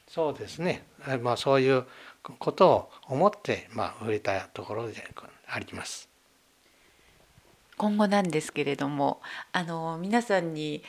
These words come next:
Speaker 2: こういったあの、柿の木があるよってことをですね、皆さんに知っていただけたらななんて思ったりするんですけれども、あの、ご覧になる方にこう、お願いしたいことだったり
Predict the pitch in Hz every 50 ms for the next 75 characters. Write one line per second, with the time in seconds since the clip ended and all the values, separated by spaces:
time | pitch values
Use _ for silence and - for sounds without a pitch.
0 | - - - - - _ _ - 196 190 180 185 - - 180 175 170 165 160 156
1 | - 180 175 - 185 185 175 175 - 185 180 170 160 - - - - - 185 190
2 | 185 170 170 190 220 - - _ - 196 190 185 175 170 - 175 165 165 165 165
3 | 170 170 - 180 180 185 185 175 165 165 175 185 202 175 - 170 165 156 - -
4 | - 196 202 202 196 196 208 - 240 233 - 247 226 202 214 214 202 180 170 170
5 | - - 151 175 190 185 - 165 160 170 - 175 185 185 175 165 165 170 - -
6 | 160 165 160 165 165 175 185 190 185 180 175 165 170 - - - - - - -
7 | - - 185 180 170 170 160 160 165 165 160 - - - - - _ _ _ _
8 | _ _ _ _ _ _ _ _ _ _ _ _ 214 214 247 254 294 294 302 320
9 | 330 339 330 277 254 - 185 - 170 160 160 147 - 156 151 - - - 190 175
10 | 175 175 170 170 170 175 165 - - 170 170 170 - 165 165 170 165 151 151 -
11 | - - 139 151 151 151 151 151 -